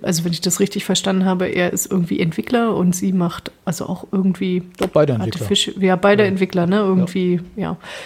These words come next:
Speaker 1: In, in einer Firma, deren Namen ich schon wieder vergessen habe, so viel dazu. Ähm,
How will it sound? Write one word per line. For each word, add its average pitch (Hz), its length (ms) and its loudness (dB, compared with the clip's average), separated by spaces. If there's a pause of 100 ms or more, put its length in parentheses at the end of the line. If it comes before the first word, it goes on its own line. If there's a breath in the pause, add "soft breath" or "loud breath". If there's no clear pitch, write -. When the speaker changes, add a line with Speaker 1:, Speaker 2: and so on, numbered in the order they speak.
(140 loud breath)
Speaker 1:
In, 190 300 4
in 196 240 0
einer 185 300 0
Firma, 220 580 2
deren 185 760 -2
Namen 190 240 0
ich 180 100 -2
schon 190 160 0
wieder 185 180 0
vergessen 208 420 -4
habe, 208 200 0
so 190 120 -2
viel 190 160 -2
dazu. 202 340 -2 (540 loud breath)
Ähm, 185 400 2